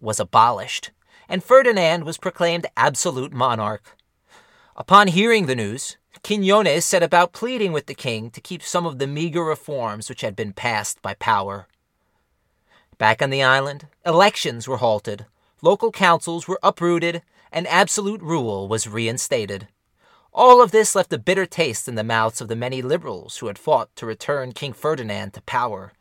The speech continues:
They lost loved ones and family in the hope that their sacrifices could bring about a better future. All they got was more of the same. They traded the tyrant from Paris for the tyrant from Madrid. As Napoleon lay defeated,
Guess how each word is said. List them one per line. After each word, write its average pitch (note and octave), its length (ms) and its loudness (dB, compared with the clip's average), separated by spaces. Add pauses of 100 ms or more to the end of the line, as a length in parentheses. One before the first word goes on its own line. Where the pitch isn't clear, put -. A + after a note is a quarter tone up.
(760)
They - 100 -2
lost A#3+ 300 6
loved A#3 220 6
ones A2+ 260 2
and G#2+ 100 -6
family D3 460 0
in A2 100 -10
the G#2+ 120 -4
hope C#3 260 0
that B2 140 -4
their B2 120 -2
sacrifices C3 920 -2
could B2 180 -12
bring B2+ 180 -6
about A#2+ 280 -2
a A#2+ 40 -8
better A#2 240 -4
future. D3 520 -12 (720)
All G#3 120 -4
they G#3 120 0
got F#3+ 220 8
was D3+ 120 -4
more D#3+ 260 2
of D3+ 100 -2
the D3 60 -8
same. F3+ 540 -4 (680)
They F#3+ 100 -8
traded G#3+ 300 2
the F#3+ 80 2
tyrant F3+ 420 2
from D#3 160 -10
Paris D#3+ 440 2
for - 100 -18
the - 80 -14
tyrant C#3+ 420 0
from C#3 140 -10
Madrid. C#3+ 540 -8 (840)
As - 160 -6
Napoleon F#3+ 560 0
lay D#3 140 0
defeated, C3 640 -10